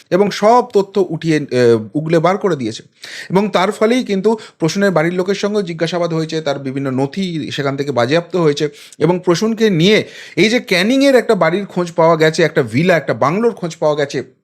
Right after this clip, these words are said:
সেইখানে যে যাওয়া এবং অন্যান্য যে বিভিন্ন সম্পত্তির খোঁজ পাওয়া যাচ্ছে, কো-, শহর কলকাতাতেই এখন অবধি তিনটি ফ্ল্যাটের খোঁজ পাওয়া গেছে,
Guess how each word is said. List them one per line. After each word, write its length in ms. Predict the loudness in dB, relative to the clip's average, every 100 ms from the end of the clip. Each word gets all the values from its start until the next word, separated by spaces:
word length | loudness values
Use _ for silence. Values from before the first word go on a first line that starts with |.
| _ _ _ _ -6
সেইখানে 440 | 0 2 0 -2
যে 140 | 0 2
যাওয়া 320 | 4 4 2 -2 -6 0
এবং 220 | 0 2
অন্যান্য 520 | 0 2 2 2 2
যে 80 | 2
বিভিন্ন 420 | 2 2 0 0
সম্পত্তির 680 | -2 -2 -4 -2 -4 -4 -6
খোঁজ 260 | -4 -6 -2
পাওয়া 240 | 2 2
যাচ্ছে, 400 | 2 0 0 -2 -2 _ _ _
কো-, 80 | -2
শহর 320 | 4 4 4
কলকাতাতেই 600 | 0 0 -2 -2 -2 -2
এখন 300 | -2 -4 -4
অবধি 180 | -4 -6
তিনটি 340 | -6 -6 -6
ফ্ল্যাটের 320 | -2 0 0
খোঁজ 260 | -2 -6 -2
পাওয়া 220 | 2 2
গেছে, 320 | 2 0 -2